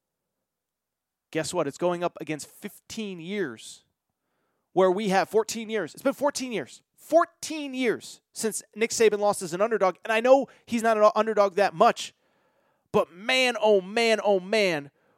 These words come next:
would it be, uh, you know, would it be some kind of crazy history there? And finally, I would say the two head coaches, right? This is now the fourth time that these two are going head-to-head.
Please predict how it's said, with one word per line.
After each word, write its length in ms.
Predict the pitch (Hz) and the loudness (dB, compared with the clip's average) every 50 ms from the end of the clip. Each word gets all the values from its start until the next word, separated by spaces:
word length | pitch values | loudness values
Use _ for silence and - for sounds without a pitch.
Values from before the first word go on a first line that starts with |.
| _ - | _ 2
would 140 | 165 190 208 | 6 6 6
it 120 | 202 - | 6 4
be, 360 | - 202 190 185 185 180 175 | 0 -4 -2 -2 0 2 2
uh, 240 | 170 170 165 165 165 | 2 4 2 2 0
you 160 | 160 190 185 | 0 0 0
know, 100 | 180 175 | 2 2
would 140 | 175 180 185 | 2 2 2
it 120 | 185 - | 0 0
be 260 | - 190 185 180 180 170 | -2 -6 -4 -4 -4 -4
some 260 | - - 202 196 185 | 0 2 0 0 2
kind 180 | - 185 185 170 | 0 0 0 0
of 60 | - | -2
crazy 320 | - 190 196 180 151 160 | -2 0 0 0 0 0
history 400 | 143 165 170 - - - 156 143 | -2 -4 -4 -4 -4 -6 -6 -4
there? 240 | 131 127 98 - - _ _ _ _ _ _ _ _ _ _ _ | -4 -4 -6 -6 -10 _ _ _ _ _ _ _ _ _ _ _
And 100 | 196 185 | -4 -2
finally, 300 | - 214 240 277 277 269 | 0 0 0 0 0 2
I 80 | 240 226 | 2 2
would 100 | 226 - | 2 4
say 120 | - 226 | 2 2
the 80 | 226 220 | 2 0
two 160 | - - 240 | -2 0 0
head 140 | 240 233 - | 0 0 2
coaches, 340 | - 247 247 240 - 135 117 | 0 0 0 -2 -4 -8 -4
right? 260 | 127 139 170 208 - _ _ _ _ _ _ _ _ _ _ _ _ _ _ _ _ _ _ _ _ _ _ _ _ _ - | 0 0 0 0 -2 _ _ _ _ _ _ _ _ _ _ _ _ _ _ _ _ _ _ _ _ _ _ _ _ _ -6
This 160 | 175 180 - | -6 -4 -4
is 80 | 233 | -2
now 180 | 196 208 214 208 | 0 2 2 2
the 100 | 196 185 | 2 0
fourth 380 | - - - 208 220 233 - _ | -4 -4 0 2 2 2 0 _
time 320 | - - 196 202 214 226 | -6 -4 -2 -2 -2 -2
that 140 | 214 - - | -4 -6 -6
these 220 | 196 202 202 - | -8 -8 -8 -8
two 300 | - - 196 220 233 214 - | -8 -8 -8 -6 -8 -4 -2
are 140 | 175 160 156 | -2 -2 0
going 300 | - 180 190 190 190 165 | 0 0 0 0 -2 -2
head-to-head. 540 | 175 190 - - 165 143 160 185 233 - | -2 -2 -2 -2 0 2 2 2 2 0